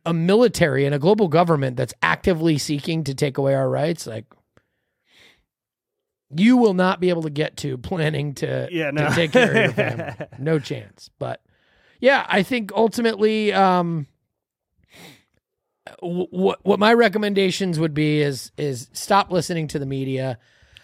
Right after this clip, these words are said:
Speaker 1: Um, love your neighbor, um, love your family, love your friends. Um, try your best to close the gap on the bullshit that they're dividing us on. Um,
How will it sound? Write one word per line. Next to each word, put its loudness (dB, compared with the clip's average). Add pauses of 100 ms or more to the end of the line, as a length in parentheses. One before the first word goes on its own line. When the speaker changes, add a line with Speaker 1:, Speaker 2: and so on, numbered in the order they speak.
(100)
Speaker 1:
Um, 0
love 4
your 2
neighbor, 0 (500)
um, -2
love 2
your 2
family, 0
love 0
your 4
friends. 0 (640)
Um, 0 (140)
try 4
your 4
best 2
to 2 (380)
close 4
the 0
gap 0 (500)
on -2
the 0
bullshit 0
that -2
they're 4
dividing 2
us 0
on. 0 (600)
Um, 2